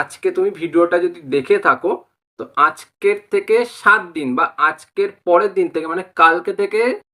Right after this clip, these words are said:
নেক্সট সাতটা দিন তুমি শুধুমাত্র এটাই ভাবতে থাকবে যে সেই মানুষটাকে তুমি তোমার কাছে পেলে কি কি করবে, তাকে কেমনভাবে রাখবে, কতটা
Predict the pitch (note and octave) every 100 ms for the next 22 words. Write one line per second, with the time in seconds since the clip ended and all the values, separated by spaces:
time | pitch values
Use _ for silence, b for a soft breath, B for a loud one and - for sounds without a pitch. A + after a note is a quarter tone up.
0 | _ B2+ D3 F#3+ B3 - - - D#3+ D#3
1 | - F3 E3 C#3+ E3+ B3 - b b b
2 | - C#3+ F3+ - - F3 E3+ G3+ A3 A3
3 | - G#3 A3 A3+ - D#3+ F3+ G3 G3 G#3
4 | A#3 A3+ F3+ E3+ F3+ - - G3 F#3+ F3+
5 | F3 E3 F#3+ G#3+ B3+ _ _ _ _ _
6 | _ _ _ D3 F#3+ B3 - - - F3
7 | G3+ B3+ A3+ D#3+ D3+ C#3+ - - D#3+ E3+
8 | G3+ G#3+ - D#3 D#3+ F#3+ A3+ _ - C#3+
9 | D3+ E3+ - _ - C3+ F3+ - B3+ B3
10 | F#3 B2 - - _ _ _ _ _ _
11 | _ - A#3+ B3 A#3+ B3 F#3 D3 A#2 D2+
12 | - _ _ _ _ _ _ _ - D3
13 | G3 F3+ F3 E3+ F#3 F3+ E3+ E3+ D#3+ D#3+
14 | E3 F#3 F#3 D#3+ D3+ F3 E3+